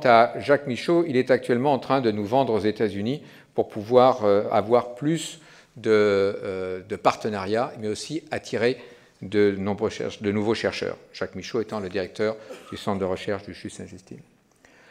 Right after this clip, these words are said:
La vision que nous avons, c'est toujours dans ces partenariats que l'ensemble soit gagnant, aussi bien le partenaire que nous, mais in fine, la population, le développement économique.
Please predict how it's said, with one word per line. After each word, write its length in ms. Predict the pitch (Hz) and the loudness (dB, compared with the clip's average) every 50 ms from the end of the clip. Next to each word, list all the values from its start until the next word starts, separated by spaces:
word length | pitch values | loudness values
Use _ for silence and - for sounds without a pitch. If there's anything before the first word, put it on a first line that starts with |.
| - - - - - - _ _ _ _ _ _ _ - | -20 -20 -20 -20 -20 -20 _ _ _ _ _ _ _ 4
La 80 | 117 | 6
vision 360 | 123 160 196 185 196 233 233 | 6 6 4 0 2 0 0
que 120 | - - 165 | 0 -2 -4
nous 160 | 151 123 123 | -2 4 6
avons, 460 | 131 120 104 117 127 147 180 202 226 - - - - - - - - | 6 6 6 4 2 2 0 -2 -4 -8 -14 -18 -20 -20 -20 -20 -16
c'est 220 | - - - - - | -8 -4 -4 -4 -2
toujours 400 | - 202 202 190 233 220 214 - | -4 -4 -2 0 0 0 -2 -2
dans 180 | 127 139 143 | 0 0 0
ces 220 | 139 - - 139 - | 0 0 -2 -2 0
partenariats 920 | - 131 113 - - 123 110 110 107 107 107 123 131 147 170 - - - - - - _ _ | 0 0 0 0 -2 0 0 0 0 0 0 0 0 0 0 -2 -6 -10 -16 -20 -20 _ _
que 100 | - 127 | 0 2
l'ensemble 800 | 123 131 156 170 165 - - - - 185 190 202 202 180 175 - - | 4 4 4 4 2 0 -4 -4 -2 0 0 0 0 -2 -4 -6 -8
soit 300 | - - - 123 110 107 | -12 -4 0 0 0 2
gagnant, 500 | 104 120 113 110 107 107 110 131 180 - - - - _ _ _ - | 2 2 2 2 2 0 -2 -2 -4 -6 -14 -20 -20 _ _ _ -2
aussi 360 | - 147 143 - - 185 175 | 0 0 0 -2 -4 -6 -6
bien 240 | 151 156 175 170 165 | -2 0 2 2 4
le 100 | 143 123 | 2 2
partenaire 800 | - - 127 - - - 127 120 120 120 117 113 98 - - - | 2 2 0 0 0 0 0 2 2 2 2 2 0 -4 -8 -8
que 100 | - 110 | -4 -4
nous, 320 | 107 110 123 151 190 208 - - - - _ _ _ - | -2 -2 -2 -2 -4 -4 -8 -12 -20 -20 _ _ _ -6
mais 260 | 117 120 131 151 - - | 0 2 2 2 2 2
in 160 | 196 185 175 | 0 0 0
fine, 440 | - - - 151 127 117 113 135 160 - - - - _ _ _ _ - | -2 -4 -4 -2 0 0 0 0 -2 -4 -12 -20 -20 _ _ _ _ 0
la 180 | 107 113 131 | 4 4 4
population, 800 | 127 - 117 - - 117 104 101 95 - - 123 120 135 170 - - - - _ _ _ _ _ _ _ _ _ - | 4 2 0 -2 0 0 0 0 0 -2 -4 -4 -4 -6 -6 -10 -16 -20 -20 _ _ _ _ _ _ _ _ _ -4
le 160 | 101 104 135 143 | 2 4 6 6
développement 460 | 139 135 113 120 117 110 - 110 101 | 6 4 4 2 0 0 -2 -4 -6
économique. 680 | 95 - - 92 87 85 85 90 - - - - | -6 -6 -8 -8 -8 -8 -12 -12 -16 -20 -20 -20